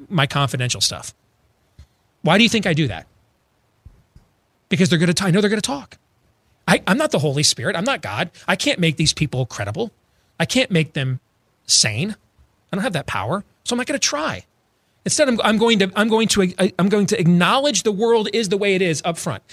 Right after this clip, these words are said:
I'm going to acknowledge, I know this person's a gadfly. I know they're a big mouth. I know they're a backstabber. I know they're two-faced. So since I know they're gonna talk about me behind their back, behind my back, I prefer they do it with the stuff I tell 'em.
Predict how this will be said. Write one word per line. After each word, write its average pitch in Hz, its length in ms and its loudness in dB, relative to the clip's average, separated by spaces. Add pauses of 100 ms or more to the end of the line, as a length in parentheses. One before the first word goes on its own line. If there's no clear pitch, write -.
(180)
I'm 196 120 2
going 226 220 0
to 226 80 -2
acknowledge, 220 380 0
I 175 80 0
know 180 120 0
this 214 160 0
person's 202 380 -2
a 254 60 0
gadfly. 139 480 -2
I - 20 0
know 151 100 0
they're 175 140 0
a 185 60 -2
big 156 180 -4
mouth. 151 320 -4
I 135 60 -2
know 151 140 -4
they're 175 140 -2
a 175 60 -2
backstabber. 156 720 0 (260)
I 160 80 0
know 165 140 2
they're 185 120 2
two-faced. 135 600 0 (320)
So 160 340 2 (220)
since - 260 4
I 190 100 4
know 214 240 4
they're 285 120 2
gonna 269 140 4
talk 226 300 0
about 220 220 4
me 202 80 2
behind 196 340 2
their 190 80 2
back, 190 380 0 (180)
behind 196 200 2
my 202 100 2
back, 160 320 2 (340)
I 202 120 2
prefer 285 300 0
they 202 120 2
do 170 160 4
it 180 80 0
with 160 100 -4
the 185 60 0
stuff - 240 2
I 226 120 -2
tell 104 220 -8
'em. 82 100 -16